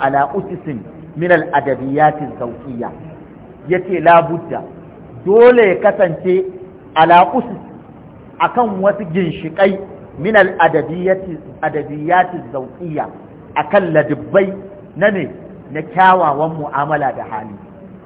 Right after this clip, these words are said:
Kowane mutum, kowane society dole ya kasance akan haka. Yace allati yanbaghi an tahkuma al-alaqati as-sa'ida baina abna'ihi,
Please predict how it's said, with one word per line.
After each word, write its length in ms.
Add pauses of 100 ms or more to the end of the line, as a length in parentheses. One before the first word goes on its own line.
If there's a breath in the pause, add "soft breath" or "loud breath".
(1400)
Kowane 380
mutum, 300 (360)
kowane 320 (100)
society 500 (520)
dole 200
ya 80
kasance 460
akan 300
haka. 240 (3750)
Yace 260
allati 440
yanbaghi 440
an 180
tahkuma 440
al-alaqati 720
as-sa'ida 640
baina 300
abna'ihi, 580